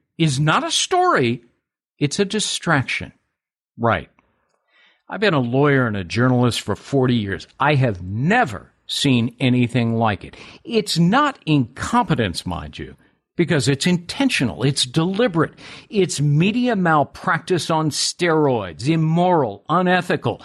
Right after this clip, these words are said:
irresponsible, and disgraceful. Today's media, dominated and controlled by liberals,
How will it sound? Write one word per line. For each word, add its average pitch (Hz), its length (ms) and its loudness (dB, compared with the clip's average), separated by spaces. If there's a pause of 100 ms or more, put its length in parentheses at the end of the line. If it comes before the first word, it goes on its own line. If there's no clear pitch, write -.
(260)
irresponsible, 180 1200 0 (460)
and 101 180 -2
disgraceful. 104 920 -4 (720)
Today's 190 480 0
media, 139 340 2
dominated 104 720 0
and 87 140 -10
controlled 160 600 0
by 127 140 0
liberals, 151 600 0